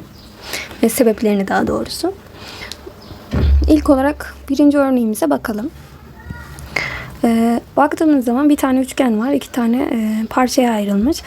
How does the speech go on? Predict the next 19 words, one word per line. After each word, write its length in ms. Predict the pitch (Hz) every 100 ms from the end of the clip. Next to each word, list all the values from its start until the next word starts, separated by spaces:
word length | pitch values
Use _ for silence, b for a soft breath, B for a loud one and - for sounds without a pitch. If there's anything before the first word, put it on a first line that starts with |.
| B B
Bu 100 | 269
parçaların 580 | - 277 254 247 240 311
aran-, 340 | 254 254 240 - -
alanlarının 500 | 240 233 214 226 302
oranını 360 | 254 247 240
bize 160 | 208 190
sormuş. 580 | - 202 196 302 - - - - - - - - B B B B B - -
Ee, 180 | 233 226 - - - -
şimdi 160 | 302 302
üçgenin 380 | 294 - 285 302
alan 260 | 269 285
formülünü 480 | 277 262 233 220 294
hatırlayalım 640 | 294 269 - 233 220 208
öncelikli 500 | 190 190 220 220 -
olarak. 420 | 262 269 - - - B B B
Üçgenin 420 | 294 - 285 302 294
alan 240 | 285 294 277
formülü 480 | 277 247 247 302
neydi? 380 | 294 247 190 302